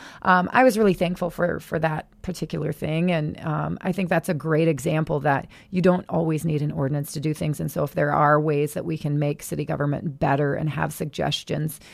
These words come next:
um, we can have that with, with Mayor Tanakin and, and his staff, um, and, and an open dialogue and, and ask them to, to maybe impact change if we wanna,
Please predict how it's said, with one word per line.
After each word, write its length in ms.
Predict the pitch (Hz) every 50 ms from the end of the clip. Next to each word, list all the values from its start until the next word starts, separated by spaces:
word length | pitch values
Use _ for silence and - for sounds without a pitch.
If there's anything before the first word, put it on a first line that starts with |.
| - - - _ -
um, 400 | 165 160 156 156 160 175 185 247 277 294 285
we 160 | 190 175 202
can 140 | 196 - 220
have 260 | 208 190 - - 262
that 240 | 240 - - - - -
with, 380 | 165 156 156 156 - - -
with 200 | - 165 160 156
Mayor 180 | 165 160 156 156
Tanakin 420 | - - 151 147 147 - - 156
and, 160 | 151 147 147 - - _
and 160 | - 165 160
his 140 | 151 160 147
staff, 420 | - - - 80 - 160 151 - - - - - - - - -
um, 380 | - 165 156 151 147 147 151 151
and, 360 | 151 147 147 151 160 - -
and 400 | - 156 151 147 147 151 160 156 - _ _ _ _ _ -
an 60 | 165
open 200 | 160 151 - 165
dialogue 540 | 151 151 - 139 143 147 147 143 139 143 143 143
and, 300 | 143 135 135 135 147 -
and 160 | - 147 151
ask 280 | 165 151 151 147 -
them 220 | - 160 151 147 147
to, 240 | 147 - 170 160 156
to 180 | - - - 156
maybe 300 | 151 147 147 151 151 -
impact 340 | 165 151 - - - -
change 240 | - 175 170 151 156
if 140 | 156 151 -
we 100 | 170 160
wanna, 320 | 151 156 156 156 147 143